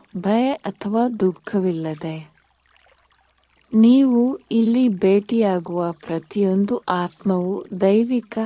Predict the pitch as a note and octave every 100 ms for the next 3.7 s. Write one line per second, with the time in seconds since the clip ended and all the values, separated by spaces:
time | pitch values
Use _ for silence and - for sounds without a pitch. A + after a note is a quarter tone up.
0 | A#3 _ - - F#3+ F#3+ G3 G#3+ F#3+ F3
1 | G3+ G3 F#3+ E3+ - F#3+ G3+ - G3+ A3
2 | A3+ A3+ G#3 - G3+ A#3+ A3+ F3 D#3 D#3+
3 | D#3 - E3 E3 E3+ F3